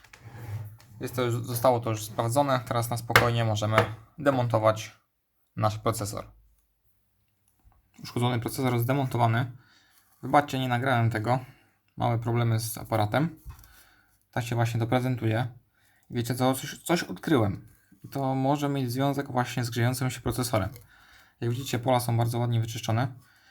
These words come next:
E, tutaj należy jeszcze oczywiście nałożyć nowe spoiwo. Ale co zobaczyłem, wiecie co? Pod mikroskopem, tak patrząc. To jest taki kondensator.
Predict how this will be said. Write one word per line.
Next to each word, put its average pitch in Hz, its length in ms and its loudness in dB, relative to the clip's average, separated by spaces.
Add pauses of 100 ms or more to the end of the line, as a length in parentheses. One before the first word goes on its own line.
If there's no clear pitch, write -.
(300)
E, 113 380 2
tutaj 120 240 -2
należy 117 460 4
jeszcze 117 300 0
oczywiście 113 680 0 (920)
nałożyć 117 500 0
nowe 117 200 0
spoiwo. 117 480 0 (520)
Ale 131 180 0
co 135 140 -2
zobaczyłem, 131 540 0
wiecie 117 220 -2
co? 123 180 -2
Pod 120 180 -2
mikroskopem, 120 580 0
tak 113 140 -4
patrząc. 123 540 -2 (1080)
To 170 100 -2
jest 196 160 -2
taki 147 440 0 (260)
kondensator. 185 840 2